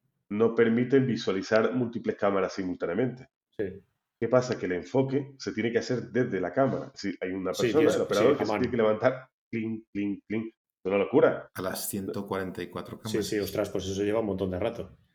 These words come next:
Speaker 3: Claro.
Speaker 1: Claro,
Speaker 2: Y después
Speaker 1: pero
Speaker 2: que
Speaker 1: eso
Speaker 2: hagas la foto y hay alguna fuera de foco.
Speaker 1: Claro.
Speaker 3: Sí.
Speaker 1: Claro, entonces, ¿qué hacemos nosotros? Tenemos Raúl, que,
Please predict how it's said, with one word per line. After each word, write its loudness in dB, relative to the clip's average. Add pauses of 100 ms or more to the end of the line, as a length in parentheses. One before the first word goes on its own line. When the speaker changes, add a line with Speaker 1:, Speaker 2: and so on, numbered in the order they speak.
(160)
Speaker 3:
Claro. -14
Speaker 1:
Claro, 8
Speaker 2:
Y 4
después 4
Speaker 1:
pero 0
Speaker 2:
que 6
Speaker 1:
eso 10
Speaker 2:
hagas 8
la 6
foto 6
y 10
hay 6
alguna 4
fuera 2
de 0
foco. -2 (600)
Speaker 1:
Claro. 0
Speaker 3:
Sí. -8 (580)
Speaker 1:
Claro, 8
entonces, 6
¿qué 4
hacemos 8
nosotros? 4 (300)
Tenemos 8
Raúl, 8
que, -4